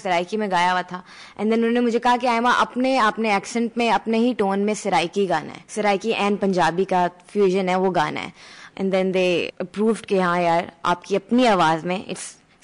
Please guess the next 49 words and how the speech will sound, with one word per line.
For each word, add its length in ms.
sounding 280
the 100
best۔ 400
And 80
then 160
Baware 520
was 260
the 40
one, 300
and 120
then 200
obviously, 680
uh, 80
علی 260
حمزہ 260
کا 100
ٹریک 340
تھا، 220
it 80
was 240
with 280
حمیرہ 280
ارشد، 440
it 60
was 320
really 160
good۔ 120
So 160
کوک 260
اسٹوڈیو 220
میں 120
I 100
would 260
say 120
it 60
was 220
all 280
my 160
own 160
vocals۔ 400
بے 140
فکریاں، 480
there 160
was 100
this 140
other 300
song، 180
اہل 220
دل، 200